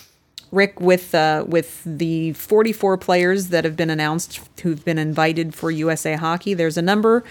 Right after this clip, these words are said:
I think there's about six or so who are, who are returning. Um, some of them were part of last year's World Junior team.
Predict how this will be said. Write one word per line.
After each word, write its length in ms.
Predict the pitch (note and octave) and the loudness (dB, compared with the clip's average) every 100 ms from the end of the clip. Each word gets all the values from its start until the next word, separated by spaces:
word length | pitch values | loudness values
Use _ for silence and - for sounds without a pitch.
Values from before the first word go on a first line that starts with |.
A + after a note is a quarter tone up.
| - - - - | -14 -20 -12 -6
I 60 | |
think 220 | B3 C4+ | 0 2
there's 140 | B3 A3+ | 4 4
about 220 | G#3 G3 | 4 0
six 300 | - A3+ - | 0 -4 -2
or 60 | A3 | -2
so 280 | - G3 | 2 2
who 100 | G3+ | 4
are, 260 | G3 F#3 F3 F3+ | 4 4 2 2
who 140 | G3 | 2
are 120 | F3+ | 2
returning. 720 | D#3+ E3 - G3+ G3 G3 A3+ - - | 2 -2 -2 -2 -2 -2 -4 -6 -8
Um, 480 | E3+ D#3 D#3 D#3 D#3 - _ _ _ _ - - | -4 -4 -4 -4 -8 -10 _ _ _ _ -20 -6
some 240 | - F3 | 0 4
of 120 | E3+ | 4
them 160 | E3+ E3 | 4 2
were 100 | E3 | 0
part 340 | - E3 E3 | 0 2 2
of 360 | - D#3+ D#3 D3 | 0 0 0 -2
last 340 | D#3+ D#3+ E3 | 0 0 0
year's 160 | E3+ D#3 | -4 -4
World 240 | D3+ D3 | -4 -4
Junior 320 | D3 F#3 F#3 F#3 | -2 -2 0 -2
team. 460 | - F3 F3 F3+ | -2 -2 0 -2